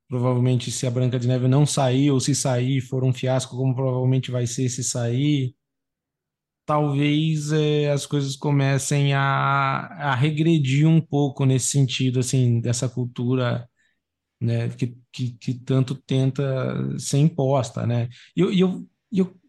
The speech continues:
e assim, eu digo ser imposta... Porque, cara, não é algo natural, não é tipo assim, pô, as pessoas clamam por uma heroína como a Capitã Marvel. Não, não tem isso, tá ligado? Tipo assim,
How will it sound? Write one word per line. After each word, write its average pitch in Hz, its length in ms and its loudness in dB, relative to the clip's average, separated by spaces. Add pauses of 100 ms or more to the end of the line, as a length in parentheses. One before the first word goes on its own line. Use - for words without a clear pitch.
(120)
e 226 100 -2
assim, 170 260 4
eu 180 80 6
digo 226 300 4
ser 185 220 0
imposta... 147 840 0 (680)
Porque, 226 260 0
cara, 208 340 2
não 226 280 4
é 220 120 2
algo 190 340 2
natural, 143 760 2
não 147 100 4
é 196 80 2
tipo 196 180 -4
assim, 170 320 2
pô, 143 500 0 (120)
as 135 120 -4
pessoas 151 420 -2
clamam 165 880 2 (400)
por 135 160 0
uma 139 220 4
heroína 139 840 4
como 131 220 0
a 127 40 -2
Capitã 131 320 -2
Marvel. 120 520 0
Não, 170 380 4
não 160 160 6
tem 190 480 2
isso, 180 200 0
tá 120 60 0
ligado? 127 340 0
Tipo 120 180 -8
assim, 147 500 0